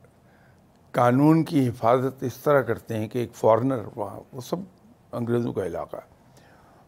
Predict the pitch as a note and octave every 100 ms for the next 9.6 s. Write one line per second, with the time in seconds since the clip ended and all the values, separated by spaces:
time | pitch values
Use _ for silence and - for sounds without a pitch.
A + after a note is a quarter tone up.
0 | - A#2+ A2+ C#3+ B2 B2+ C3 B2+ A#2 A2+
1 | - A#2+ B2+ A2 - - - - G#2+ G#2
2 | G2+ F#2+ - F#2+ F#2 G2 F2+ F#2 F#2 -
3 | - - - _ _ _ _ _ _ _
4 | _ _ _ _ _ _ _ _ _ _
5 | _ _ _ - - C3 E3 F#3+ F3 D3+
6 | D3+ D#3 - D3+ C3 A2+ A2 A#2+ A#2+ B2+
7 | G#2 F2+ G2 G#2+ G2+ G2 - A2+ F#2+ F#2+
8 | F2 F2+ - G2+ F#2 G#2 G#2+ A#2+ A#2 A2
9 | A2 G2 - F#2 F#2